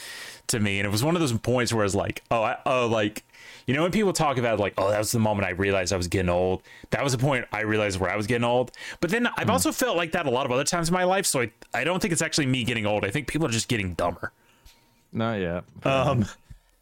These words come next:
Speaker 1: and, but the one that stuck out for me, 'cause there was, like, there was this joke, and, and Steve was like, Steve was, like, trying to get her <laughs> to send him money or something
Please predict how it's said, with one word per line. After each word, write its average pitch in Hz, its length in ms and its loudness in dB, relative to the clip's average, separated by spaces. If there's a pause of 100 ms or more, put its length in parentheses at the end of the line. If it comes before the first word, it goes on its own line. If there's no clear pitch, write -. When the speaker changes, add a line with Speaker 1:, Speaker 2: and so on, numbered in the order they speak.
(460)
Speaker 1:
and, 165 220 0 (100)
but - 140 -4
the 180 80 2
one 190 220 4
that 208 120 2
stuck 170 220 0
out 165 160 -2
for 147 60 0
me, 135 100 0
'cause 139 140 -2
there 139 80 0
was, 127 100 0
like, 147 140 -2
there 143 80 2
was 123 160 2
this 104 100 -2
joke, 120 420 0
and, 92 280 2
and 95 400 4
Steve 101 260 0
was 95 160 0
like, 85 340 -4 (380)
Steve 175 240 0
was, 226 100 0
like, 135 120 -4
trying 110 260 -2
to 104 60 -4
get 120 260 -2
her 131 200 0 (100)
<laughs> - 80 -12
to 139 140 0
send 127 300 0
him 117 220 0
money 95 280 2
or 160 140 0
something - 560 -2